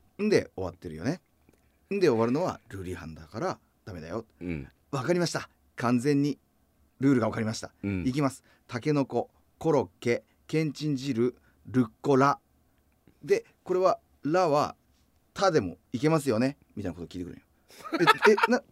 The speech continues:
Speaker 1: 全然ダメ。ルッコラはダメ。
Speaker 2: ルッコラ違うよと。
Speaker 1: 最後の文字がタで終わる単語にしないと。
Speaker 2: うん、うん。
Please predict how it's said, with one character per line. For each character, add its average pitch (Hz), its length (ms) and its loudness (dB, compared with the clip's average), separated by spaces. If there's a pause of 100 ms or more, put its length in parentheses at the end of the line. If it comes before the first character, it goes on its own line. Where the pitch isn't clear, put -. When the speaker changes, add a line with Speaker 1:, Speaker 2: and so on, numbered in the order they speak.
(340)
Speaker 1:
全 220 140 0
然 214 140 2
ダ 208 100 0
メ。 196 120 -4 (680)
ル - 80 0
ッ - 120 -10
コ 220 140 6
ラ 214 80 6
は 202 100 2
ダ 160 260 4
メ。 202 160 4 (180)
Speaker 2:
ル 143 180 2
ッ - 40 -20
コ 160 120 4
ラ 143 160 10
違 165 60 2 (100)
う 156 40 6
よ 139 80 6
と。 - 60 -6
Speaker 1:
最 226 160 6
後 185 80 4
の 165 60 2
文 156 100 0
字 131 60 -4
が 131 60 -2
タ 220 180 2
で 190 60 8
終 147 100 8
わ 127 60 6
る 113 60 2
単 120 140 0
語 113 60 4
に 107 60 4
し 92 100 0
な 110 80 0
い 101 60 -2
と。 87 200 -8
Speaker 2:
う 92 60 -6
ん、 92 40 -2
う 90 40 -2
ん。 73 200 -8